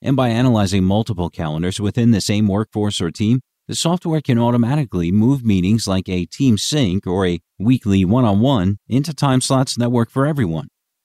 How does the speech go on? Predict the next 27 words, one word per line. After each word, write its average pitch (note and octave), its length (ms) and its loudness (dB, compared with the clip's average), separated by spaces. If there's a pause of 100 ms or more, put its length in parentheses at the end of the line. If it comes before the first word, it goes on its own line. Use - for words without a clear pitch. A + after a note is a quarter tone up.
(180)
The C3 80 -2
software F3+ 500 0 (120)
optimizes F#2 680 -2
for F#2 300 -4
creating F#2+ 580 -2
more G2+ 460 0
uninterrupted G2 680 0
blocks D#2+ 280 -6
of E2+ 120 -10
time A2+ 320 -2 (260)
when B2 160 0
workers A#2 460 0
can G#2+ 160 0
get A2+ 160 0
into G2+ 320 -2
deep D3 340 -4
work E2 340 -4
without C#3 380 -4
distraction. C3+ 640 -4 (880)
Clockwise, A2 600 0
which C3 260 -2
launched B2+ 340 0
in G2 120 0
two A#2+ 140 0
thousand G2 360 0
and E2+ 100 0
nineteen, G2+ 540 0